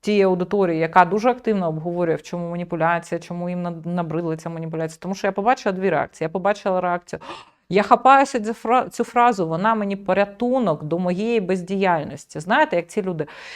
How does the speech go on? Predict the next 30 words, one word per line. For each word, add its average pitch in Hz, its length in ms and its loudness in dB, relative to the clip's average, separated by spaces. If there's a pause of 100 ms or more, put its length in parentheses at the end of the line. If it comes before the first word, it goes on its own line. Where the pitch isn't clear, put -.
(140)
«Я 214 200 8
побачила 247 540 4
оцю 220 220 0
новость, 262 400 -2
і 185 40 -2
тепер 220 240 0
я 220 140 2
не 190 100 0
буду 185 220 -4
донатити». 160 560 -4
І 170 60 -4
ти 180 100 -6
сидиш 220 360 -6
і - 20 -6
думаєш: 156 420 -8
«Ну, 160 160 -6
це 175 140 -6
ж, - 260 -14
ну, 202 100 0
ти 180 120 0
ж 170 60 0
бачиш, 226 340 2
що - 100 -6
ця 196 180 2
людина 185 340 2
не 160 140 0
донатить, 160 540 0
скоріше - 420 -8
за 170 100 2
все. - 100 0